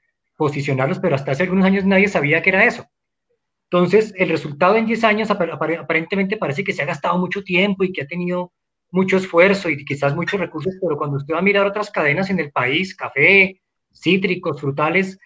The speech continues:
mango, pues, esos se han tardado muchísimos años más para consolidarse hoy en día como productos.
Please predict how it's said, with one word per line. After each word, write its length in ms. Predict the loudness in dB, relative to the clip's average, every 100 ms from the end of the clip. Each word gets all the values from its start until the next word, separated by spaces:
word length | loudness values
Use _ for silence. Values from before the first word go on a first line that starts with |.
| _
mango, 480 | 0 4 4 2 0
pues, 220 | -4 -6
esos 200 | -8 -6
se 60 | -4
han 120 | -2
tardado 340 | -2 0 0 2
muchísimos 680 | 2 0 -4 -6 -2 -2
años 280 | 0 -2 0
más 240 | 0 0 -4 _ _ _ _ _ _ _
para 240 | -2 0 0
consolidarse 720 | -4 -2 -2 0 2 2 0
hoy 80 | -2
en 80 |
día 200 | 0 -2
como 200 | 0 -4
productos. 400 | 0 -2 -2 -6